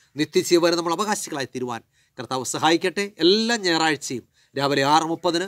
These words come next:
ജയ് ഹിന്ദ് ചാനലിലുള്ള ഈ സംപ്രേഷണം കാണുവാൻ നിങ്ങൾ മറക്കരുത്. മറ്റുള്ളവരോട് പറയണം. ഒരുപക്ഷെ നിങ്ങൾക്ക് ടി വിയിലൂടെ കാണുവാനായിട്ട് സാധിക്കുന്നില്ല എങ്കിൽ YouTube-ൽ നിങ്ങൾക്ക് ഈ പ്രസംഗങ്ങൾ കേൾ-, കേൾക്കുവാനായിട്ട് സാധിക്കും. ജോയ്മോൻ മത്തായി എന്ന് ടൈപ്പ് ചെയ്താൽ YouTube-ൽ ഈ പ്രസംഗങ്ങൾ നിങ്ങൾക്ക് കേൾക്കുവാനായിട്ട് സാധിക്കും.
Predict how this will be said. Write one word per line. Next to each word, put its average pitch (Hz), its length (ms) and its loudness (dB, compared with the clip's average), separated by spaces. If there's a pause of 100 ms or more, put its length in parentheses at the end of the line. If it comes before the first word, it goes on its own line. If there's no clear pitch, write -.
(120)
ജയ് 202 160 2
ഹിന്ദ് 202 260 -4
ചാനലിലുള്ള 131 480 -4 (360)
ഈ 151 60 -4
സംപ്രേഷണം 170 640 0 (200)
കാണുവാൻ 196 320 -6
നിങ്ങൾ 135 160 -12
മറക്കരുത്. 165 500 0 (320)
മറ്റുള്ളവരോട് 143 540 -2
പറയണം. 190 360 6 (360)
ഒരുപക്ഷെ 240 360 6
നിങ്ങൾക്ക് 226 400 2 (380)
ടി 214 140 -6
വിയിലൂടെ 220 420 -2
കാണുവാനായിട്ട് 190 520 -2
സാധിക്കുന്നില്ല 180 560 -4
എങ്കിൽ 131 220 -4 (380)
YouTube-ൽ 233 500 2
നിങ്ങൾക്ക് 202 320 0
ഈ - 40 -6
പ്രസംഗങ്ങൾ 185 360 -4
കേൾ-, 185 220 -4
കേൾക്കുവാനായിട്ട് 180 520 -2
സാധിക്കും. 196 420 2 (300)
ജോയ്മോൻ 180 420 4 (180)
മത്തായി 180 400 2 (100)
എന്ന് 170 280 -2
ടൈപ്പ് 196 260 -6
ചെയ്താൽ 147 340 -2
YouTube-ൽ 165 460 0 (380)
ഈ 202 100 2
പ്രസംഗങ്ങൾ 185 540 -2
നിങ്ങൾക്ക് 147 380 -6
കേൾക്കുവാനായിട്ട് 151 600 -4
സാധിക്കും. 190 400 0